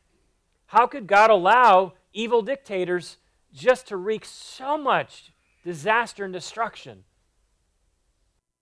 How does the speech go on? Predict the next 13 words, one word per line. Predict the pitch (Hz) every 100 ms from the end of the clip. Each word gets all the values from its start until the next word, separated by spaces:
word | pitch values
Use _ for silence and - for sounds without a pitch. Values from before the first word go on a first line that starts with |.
| _ -
My | 156
answer | 147 208 220 220 202
is | 190 -
what | 160 180 143
God | 175 208 214
is | 143
most | 170 170 202 254 254 _
concerned | 226 214 - 220 220 175
about, | 151 143
what | 151 147
Scripture | - 190 220 - 214
clearly | 185 - 220 233 233 226
teaches, | - 180 - 143 135